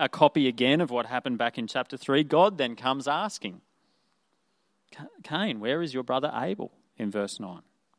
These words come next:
Now, if Adam and Eve's response in chapter three is bad, uh, when they pass the buck, they admit they're wrong, but they try to deflect the blame onto others, well, Cain's response to God's question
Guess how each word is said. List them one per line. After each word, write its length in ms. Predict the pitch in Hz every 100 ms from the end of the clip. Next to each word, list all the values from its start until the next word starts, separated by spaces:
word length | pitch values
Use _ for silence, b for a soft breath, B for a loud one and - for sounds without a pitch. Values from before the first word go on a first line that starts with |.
| _ _ _ _ _ _ _ _ B B B -
Now, 160 | 156
if 120 | 160
Adam 260 | 180 233 220
and 80 | 147
Eve's 260 | 147 151
response 460 | 147 131 147 135 127
in 80 | 120
chapter 340 | 147 127 127
three 400 | - 131 135 175
is 140 | 156 120
bad, 540 | 110 98 98 143 214 b b
uh, 140 | 131 120
when 160 | 131
they 120 | 113
pass 380 | 107 - 135 127
the 120 | -
buck, 480 | 95 113 117 131 - _ _ _ _ _ _ _ _
they 140 | 131
admit 320 | 127 123 156 135
they're 160 | 123
wrong, 360 | 107 110 113 113
but 140 | 110
they 100 | 107
try 220 | 107 127
to 60 | 113
deflect 480 | 104 - 120 - -
the 80 | -
blame 320 | 110 107 104
onto 300 | 101 - 98
others, 760 | 120 110 98 139 208 - - _ _ _ _ _ 120
well, 60 |
Cain's 500 | - - 135 185 190
response 560 | 143 - - 113 107 -
to 140 | 110
God's 340 | 104 107 120 -
question 640 | 117 104 - 101 95